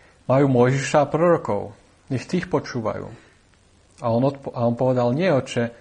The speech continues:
ale keby niekto z m-, z mŕtvych išiel k ním, budú činiť pokánie.“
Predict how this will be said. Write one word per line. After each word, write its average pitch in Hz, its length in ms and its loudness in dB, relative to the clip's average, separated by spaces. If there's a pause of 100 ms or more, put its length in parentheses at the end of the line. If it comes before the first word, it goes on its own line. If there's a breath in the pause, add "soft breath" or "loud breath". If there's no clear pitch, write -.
(260 loud breath)
ale 120 160 -4
keby 160 220 0 (640)
niekto 160 240 0
z 143 240 -4
m-, 101 160 -2
z 117 80 -2
mŕtvych 160 480 2
išiel 120 320 -2
k - 160 -6
ním, 110 160 -4
budú 156 240 0
činiť 117 380 -2
pokánie.“ 104 580 -8